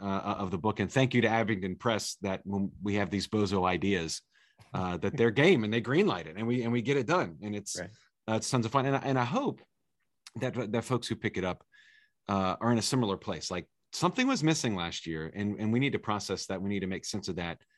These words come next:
Speaker 1: uh, especially as we gather now this year, at least fingers crossed <laughs> that we gather in
Speaker 2: Right.
Speaker 1: person this year, uh, uh, for Christmas Eve. So yeah, that, that's the inspiration behind the book, uh, uh, for sure.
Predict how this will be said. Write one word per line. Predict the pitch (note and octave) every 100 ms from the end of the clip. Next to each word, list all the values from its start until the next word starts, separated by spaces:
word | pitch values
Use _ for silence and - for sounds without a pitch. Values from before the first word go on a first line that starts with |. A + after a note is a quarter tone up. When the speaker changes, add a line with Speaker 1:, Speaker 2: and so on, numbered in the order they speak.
| _ _ -
Speaker 1:
uh, | G#2
especially | A2 A2+ C3+ C3 A#2+
as | A#2
we | A#2+
gather | G#2+ A#2 A#2 A#2
now | A#2 A2+ A2+ -
this | F#2+ E3 -
year, | G2+ F2+ -
at | A2
least | A2 - - _ _ _ _
fingers | - C#3+ G#2+
crossed | - A2 G2 C3 - - -
<laughs> | - C#3
that | F#3 F#3
we | F#3
gather | D#3+ D#3+ E3+ D#3+
in | F#3
Speaker 2:
Right. | C3+
Speaker 1:
person | F3+ - D#3
this | D#3 -
year, | D#3+ C#3 - - - - _ -
uh, | B2+ B2
uh, | A#2 A#2
for | -
Christmas | A2+ C3 A#2+ A2+ -
Eve. | G#2+
So | - A2+
yeah, | A#2 D3 F3
that, | B2+
that's | G#2 D#3 -
the | D3+
inspiration | C#3 - A#2+ A#2+ A2+
behind | F2+ F2 G#2+ G2
the |
book, | D#2+ E2 - _ -
uh, | F2+ E2 D#2 -
uh, | E2 D2+
for | -
sure. | D2 F2 D#2+